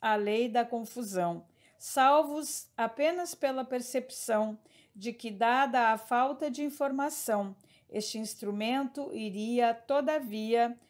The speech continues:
continuar a oferecer seu serviço. O trabalho de seu companheiro de quinta densidade, que ainda afeta o instrumento, era, como nós havíamos declarado,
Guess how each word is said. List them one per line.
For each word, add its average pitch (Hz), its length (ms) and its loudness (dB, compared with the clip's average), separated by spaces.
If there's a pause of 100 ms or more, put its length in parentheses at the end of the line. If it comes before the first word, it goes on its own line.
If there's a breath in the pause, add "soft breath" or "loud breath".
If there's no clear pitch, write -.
(220 soft breath)
continuar 294 840 2
a 262 160 4
oferecer 269 640 0
seu 233 200 -4
serviço. 190 800 -4 (640 soft breath)
O 285 120 -2
trabalho 294 680 6
de 254 160 -6
seu 240 300 2
companheiro 208 800 0
de 190 160 -10
quinta 269 480 -4
densidade, 185 1080 0 (380 soft breath)
que - 100 -2
ainda 294 560 2
afeta 208 800 0
o 208 160 -4
instrumento, 196 1000 -4 (400 soft breath)
era, 311 500 2
como 262 400 0
nós 226 360 0
havíamos 202 680 -2
declarado, 196 960 0